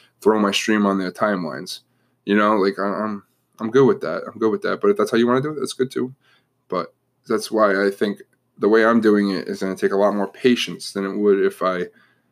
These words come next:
know, bought viewership and stuff like that. So just a reminder, keep that patience. I'm gonna say it again, keep that patience, because if you don't keep the patience, like I said before, it's not for you.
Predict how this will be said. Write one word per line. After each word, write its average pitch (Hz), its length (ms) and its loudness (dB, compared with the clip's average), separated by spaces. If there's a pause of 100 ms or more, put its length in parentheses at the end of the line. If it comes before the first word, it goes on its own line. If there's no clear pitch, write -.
(280)
know, - 180 -14 (220)
bought 98 240 0
viewership 95 480 -2
and 82 100 -14
stuff - 260 -6
like - 160 -6
that. - 220 -2 (460)
So - 240 -10 (360)
just 131 200 0
a 147 60 4
reminder, 110 520 2 (380)
keep - 200 -8
that 110 180 0
patience. 95 400 -4
I'm 92 80 -8
gonna 98 120 -8
say 101 200 0
it 101 60 0
again, 98 260 -6 (140)
keep - 200 -8
that 104 200 -2
patience, - 440 -6
because - 340 -12
if - 140 -14
you 92 60 -12
don't 120 200 0
keep - 140 -12
the - 80 -12
patience, 117 460 0
like - 80 -8
I - 40 -8
said 98 160 -6
before, 143 480 2 (200)
it's 101 240 -2
not 107 340 -2
for - 140 -4
you. - 260 -2